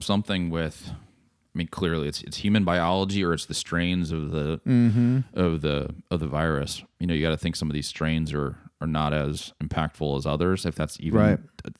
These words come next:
Speaker 1: the case. I mean, I think there's
Speaker 2: Yep.
Speaker 1: still theories about that. And then there's
Speaker 2: Mm-hmm.
Speaker 1: something about, you know, I thought I was, I was totally screwed 'cause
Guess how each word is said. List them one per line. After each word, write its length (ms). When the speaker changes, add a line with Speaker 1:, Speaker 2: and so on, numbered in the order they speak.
Speaker 1:
the 80
case. 520
I 40
mean, 140
I 60
think 180
there's 360
Speaker 2:
Yep. 140
Speaker 1:
still 320
theories 640
about 260
that. 340
And 140
then 100
there's 120
Speaker 2:
Mm-hmm. 60
Speaker 1:
something 380
about, 400
you 100
know, 100
I 80
thought 180
I 40
was, 300
I 100
was 220
totally 420
screwed 340
'cause 220